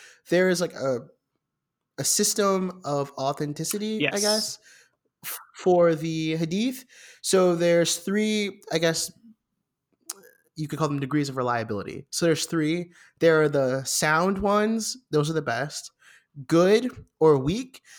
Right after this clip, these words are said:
Speaker 1: And so sound ones typically had multiple sources. And so it's like, this definitely happened.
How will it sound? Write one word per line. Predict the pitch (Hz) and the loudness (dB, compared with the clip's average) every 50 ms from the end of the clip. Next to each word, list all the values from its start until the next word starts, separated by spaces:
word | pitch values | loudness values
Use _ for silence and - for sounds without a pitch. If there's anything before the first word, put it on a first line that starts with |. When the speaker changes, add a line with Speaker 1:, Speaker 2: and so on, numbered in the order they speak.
| - - - | -20 -6 -2
Speaker 1:
And | 165 175 175 | 0 2 2
so | 202 196 | 2 2
sound | 185 - - 196 196 214 220 208 | 2 2 2 2 2 2 2 2
ones | 202 196 190 | 0 -2 -2
typically | 196 - - - 180 175 | -2 -4 -4 -4 -4 -4
had | 170 165 156 147 | -2 -2 -2 -2
multiple | 143 151 151 151 - - 147 | -2 -2 -4 -2 -4 -4 -4
sources. | - - 127 131 139 - 196 202 208 214 202 - | -2 -2 -2 -2 -2 0 0 0 0 0 -2 -2
And | - 151 156 151 147 | -4 -4 -4 -4 -2
so | - 151 147 | -2 -2 -2
it's | 147 160 | -2 -2
like, | 147 156 170 | -4 -4 -4
this | 208 247 - - - _ _ _ _ _ _ _ _ _ - 160 151 147 - _ _ - - - _ | -4 -4 -4 -4 -6 _ _ _ _ _ _ _ _ _ -14 -12 -12 -12 -12 _ _ -20 -20 -6 _
definitely | - 143 131 - 131 110 | 0 0 0 -2 -6 -10
happened. | 123 123 - - - 92 80 80 85 - | -8 -8 -8 -8 -8 -12 -14 -14 -16 -18